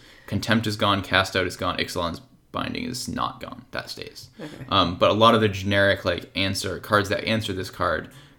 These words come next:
Speaker 1: go away. And if we
Speaker 2: Yeah.
Speaker 1: don't get new answers for those, then, like, if you have a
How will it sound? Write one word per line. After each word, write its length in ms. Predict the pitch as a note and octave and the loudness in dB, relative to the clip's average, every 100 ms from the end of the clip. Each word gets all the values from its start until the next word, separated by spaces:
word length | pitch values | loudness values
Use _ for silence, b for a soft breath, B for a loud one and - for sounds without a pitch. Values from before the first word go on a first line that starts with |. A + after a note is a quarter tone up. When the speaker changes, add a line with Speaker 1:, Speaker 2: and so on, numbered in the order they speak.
| G2+ | 2
Speaker 1:
go 160 | G2 | 4
away. 460 | E2+ F2+ D2 B1+ - | 4 4 2 0 -4
And 80 | F#2 | -2
if 100 | G#2 | 0
we 100 | G#2 | 2
Speaker 2:
Yeah. 100 | G2+ | 2
Speaker 1:
don't 100 | G2 | 2
get 200 | F#2+ - | 0 0
new 420 | F#2 F#2 F2+ - - | -2 -2 -4 -6 -2
answers 320 | F#3 F#3 B2+ | 0 0 -4
for 100 | G2+ | 0
those, 320 | F2 E2+ D#2+ - B B B | 0 0 -4 -14 B B B
then, 120 | A2+ | 2
like, 220 | G2 F#2+ | 4 2
if 120 | G2+ | 0
you 120 | A2 G#2+ | -2 2
have 200 | G2+ G2 | 4 4
a 380 | F#2+ F2+ - | 4 2 -2